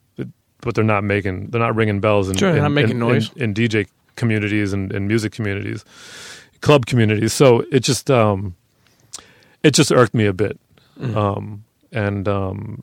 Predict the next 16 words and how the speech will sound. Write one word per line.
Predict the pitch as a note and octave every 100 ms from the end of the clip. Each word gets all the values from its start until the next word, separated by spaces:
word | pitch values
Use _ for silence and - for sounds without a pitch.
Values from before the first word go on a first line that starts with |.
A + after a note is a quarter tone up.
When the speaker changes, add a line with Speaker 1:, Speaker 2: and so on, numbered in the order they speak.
| -
Speaker 1:
and | G#2
I | F#2+
think, | - A2+ - A#2+
um, | G2 F#2 F#2 E2+ _ _ _ _ _ _ _ _ _ _ _ -
yeah, | A2+ F#2 F#2+
that, | G#2+ G#2+ -
that | A2+ A2+ A2+
word | A#2 A2 - _
influencer, | B2+ A2+ - G#2 G2+ - G#2 F#2+ A2 - -
um, | G2+ G#2 G#2+ A#2 G2 _ _ _ _ _ B2
they | A2
should | B2
just | A2 -
say | G2+
popular. | - A2 - A#2+ - A2+
Speaker 2:
Yeah, | - C#3+